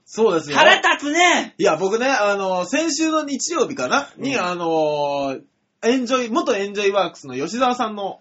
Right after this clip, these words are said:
Speaker 2: うん。
Speaker 1: 家に遊びに行かせていただいて。
Speaker 2: それで今日来たのか、こいつ。
Speaker 1: そうですよ。
Speaker 2: お前が何言うか心配になってきたのか、これでこいつが。
Speaker 1: 違います、違います。僕がちゃんとおしゃれな家を伝えれるかどうか不安なんですよ、
Speaker 2: あー。
Speaker 1: 吉沢さんは。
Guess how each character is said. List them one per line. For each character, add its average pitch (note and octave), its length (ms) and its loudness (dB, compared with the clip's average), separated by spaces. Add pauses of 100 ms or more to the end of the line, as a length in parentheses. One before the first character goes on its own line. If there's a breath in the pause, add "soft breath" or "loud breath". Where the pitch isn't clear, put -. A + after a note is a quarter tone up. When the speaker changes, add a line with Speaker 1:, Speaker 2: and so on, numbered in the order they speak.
Speaker 2:
う D3 40 -16
ん。 C3 220 -10 (200 loud breath)
Speaker 1:
家 G#3+ 200 2
に E3+ 100 -4
遊 E3+ 280 -2
び B3 120 0
に A#3 140 -6
行 A3+ 60 -2
か G#3+ 80 0
せ G#3+ 60 -12
て G3+ 80 -4
い F#3+ 60 -6
た F#3 80 0
だ E3+ 80 0
い D#3+ 120 -2
て。 C3+ 340 -4
Speaker 2:
そ - 200 -20
れ A#3 100 -14
で D#4+ 240 -8
今 G4+ 140 2
日 - 60 -6
来 - 80 -16
た G#3+ 100 4
の F#3+ 80 2
か、 E3 100 -4
こ D3 140 0
い C3+ 60 -6
つ。 D3 140 -8 (200)
Speaker 1:
そ A#3 220 4
う F#3+ 40 2
で D#3+ 80 0
す C#3 180 -10
よ。 A#2 260 -8
Speaker 2:
お G3 100 2
前 D4 220 6
が D4 120 4
何 D4+ 300 2
言 G#3+ 120 0
う - 20 -6
か C4+ 140 0
心 D4+ 260 -2
配 D4+ 200 4
に D4 40 -2
な C#4+ 120 2
っ - 20 -10
て G3 100 -2
き - 60 -4
た D#4+ 100 6
の G#3+ 80 -2
か、 D3+ 120 0
こ D3 60 -6
れ C#3 80 0
で C3 80 -2
こ C3+ 100 -2
い G#3 40 -2
つ - 40 -2
が。 C#4 100 6
Speaker 1:
違 C#4 40 6
い - 40 6
ま D4 120 4
す、 - 180 -8
違 A#3 100 4
い - 40 4
ま A#3 100 -2
す。 D#3 200 -4
僕 F3+ 320 -4
が C#4 180 0
ち - 140 -6
ゃ B3+ 80 0
ん C4+ 80 -8
と F3 160 -4
お C#3 80 -4
し C#3+ 100 -6
ゃ D4+ 80 4
れ C#4 100 0
な E3 100 -8
家 D3 220 0
を F#3 200 -2
伝 C#4 340 -4
え - 20 -2
れ D#4+ 100 0
る E4+ 100 0
か G3+ 120 -2
ど D3+ 100 -6
う A2+ 40 -12
か A#2 100 -14
不 E3 220 -6
安 G#3+ 160 2
な B3 120 -2
ん F#3 60 -8
で A2+ 80 -12
す - 180 -20
よ、 A#2 80 -10
Speaker 2:
あ E3 60 4
ー。 E3+ 40 6
Speaker 1:
吉 E3+ 140 4
沢 D3+ 140 2
さ A2+ 40 -14
ん A2+ 120 -18
は。 - 60 -20